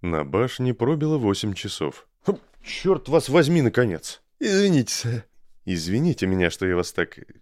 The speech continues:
но вы так подкатились мне под ноги, что испугали совсем», проговорил прохожий, морщась и извиняясь. «Я опять к вам, с-,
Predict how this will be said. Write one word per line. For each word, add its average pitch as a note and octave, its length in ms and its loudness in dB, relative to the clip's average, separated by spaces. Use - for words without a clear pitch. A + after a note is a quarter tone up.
но F2+ 200 -4
вы G#2 100 0
так - 240 0
подкатились G#2 680 0
мне F#2+ 180 4
под C3 320 -2
ноги, F2+ 280 -2
что G2 200 -4
испугали G#2+ 640 -2
совсем», D#2 540 -4
проговорил D#2+ 600 0
прохожий, C3 600 0
морщась A#2+ 540 0
и B2 200 -6
извиняясь. F#2 800 -4
«Я - 300 0
опять F3 280 0
к - 60 -8
вам, E3 260 2
с-, - 140 -8